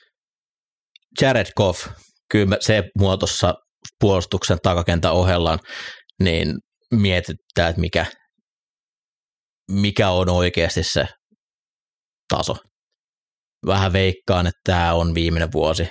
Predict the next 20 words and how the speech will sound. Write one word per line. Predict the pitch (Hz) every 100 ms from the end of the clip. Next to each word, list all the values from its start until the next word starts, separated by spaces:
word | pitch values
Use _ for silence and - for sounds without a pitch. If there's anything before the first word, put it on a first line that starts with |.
| -
mitä | 82 - 85 - -
Goff | 78 73 - - - 87
Detroitissa | 85 82 82 73 - 85
pelaa. | 92 104 104 101 _ _ _ _ _ _ _ _ _ _ _ _ _ _ _ _ _ _ _ _ _ _ _ _ _ _ _ _ _ _ _ _ _ _ _ _ _ 104
Se | - 98
oli | 98 98 98 - -
positiivinen | 104 110 107 107 101
yllätys, | 95 95 92
millä | 92 90
tasolla | 90 92 87 90 - _ _ _ _ _ -
hän | 87
pystyy | 80 - 87
olemaan, | 87 85 85 90
mutta | 87 - 90 85 -
kyllä | 98 87
se | 85 87 87 87 - -
ka-, | 87 - 98
rehellisyyden | 95 92 87 90
nimissä | 92 90 - 92
niin | 90